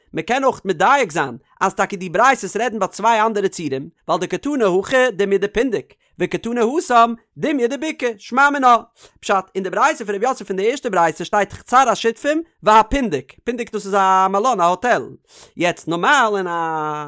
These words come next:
האטעל, אין א פינדק, ברענגט מען נישט אריין קיין בהמות. איז דאס אזוי, ווי זיי מיר געזאגט. אז ער האט זיך באצירט, אז די צוויי שיתופים האבן מיר אויפמאכן מיט נישט אריינברענגן, קיין בהמות אין דעם חצר. דאס איז דער ברייתא פון רבי יוסף.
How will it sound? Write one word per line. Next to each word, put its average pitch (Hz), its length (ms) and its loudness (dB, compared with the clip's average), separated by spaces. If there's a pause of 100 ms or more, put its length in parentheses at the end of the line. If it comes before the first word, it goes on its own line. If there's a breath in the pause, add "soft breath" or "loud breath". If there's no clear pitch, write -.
(100)
האטעל, 220 600 -2
אין 156 100 -8
א 156 60 -4
פינדק, 214 500 -4 (160)
ברענגט 233 200 0
מען 220 100 -8
נישט 226 140 -4
אריין 247 180 0
קיין 247 140 -2
בהמות. 254 600 0 (220)
איז - 80 -12
דאס 170 160 -2
אזוי, 190 140 -2
ווי 202 120 2
זיי 214 80 2
מיר 214 100 -2
געזאגט. 254 300 -6 (340 soft breath)
אז 151 160 -4
ער 190 60 -2
האט 226 120 -4
זיך 208 80 -10
באצירט, 214 360 -2
אז 202 100 -2
די 180 60 -4
צוויי 240 280 -2
שיתופים 220 520 -4 (180 soft breath)
האבן 196 140 2
מיר 208 100 4
אויפמאכן 214 460 0
מיט 196 100 -6
נישט 196 120 -6
אריינברענגן, 226 380 0
קיין 185 140 -2
בהמות 220 340 0
אין 240 100 -4
דעם - 40 -8
חצר. 262 320 -4 (480 loud breath)
דאס 247 220 -4
איז 254 120 -2
דער 185 120 -2
ברייתא 185 240 2
פון 190 100 -2
רבי 190 100 2
יוסף. - 380 2